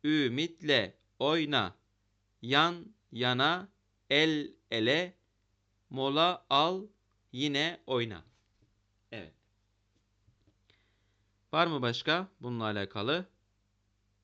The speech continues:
Evet, bir tane daha var. Başka var mı? Yokmuş. Tamam, o zaman son şeyimizi okuyalım. Deniz. Denize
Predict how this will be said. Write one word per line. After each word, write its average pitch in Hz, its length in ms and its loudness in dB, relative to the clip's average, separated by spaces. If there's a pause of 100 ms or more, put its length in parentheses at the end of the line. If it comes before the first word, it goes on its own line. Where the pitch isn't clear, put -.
(140)
Evet, 101 280 -6
bir 147 80 -16
tane 147 260 -4
daha 127 200 0
var. 135 180 -2
Başka 131 340 -6
var 107 140 -6
mı? 143 280 -6 (560)
Yokmuş. - 480 -10 (580)
Tamam, 107 380 -4
o 147 140 -8
zaman 147 380 -10 (2000)
son 175 400 -10
şeyimizi 120 340 -10
okuyalım. 120 460 -10 (1400)
Deniz. 160 840 2 (1200)
Denize 147 1160 2